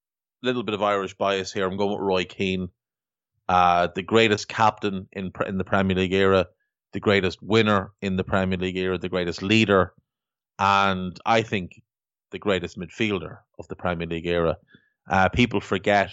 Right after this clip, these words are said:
how good Roy Keane was pre-injury, but he could do everything. He wasn't just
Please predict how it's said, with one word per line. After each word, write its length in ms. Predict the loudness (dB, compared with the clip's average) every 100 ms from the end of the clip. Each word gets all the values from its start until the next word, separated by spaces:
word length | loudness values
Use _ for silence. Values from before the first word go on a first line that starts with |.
| -8
how 160 | -8 -4
good 280 | -2 -2
Roy 200 | 0 -4
Keane 340 | -4 -4 -4 0
was 380 | 2 2 -2 -10 _ _ _ _ _
pre-injury, 840 | -2 2 2 2 0 -4 -6 -6 -10 _ _ -10
but 80 | -6
he 80 | -2
could 160 | 0
do 160 | 2 2
everything. 460 | 2 0 -6 -10 -16 _ _ _
He 120 | -2
wasn't 440 | 2 2 2 -10
just 480 | -4 -4 -4 -12 -20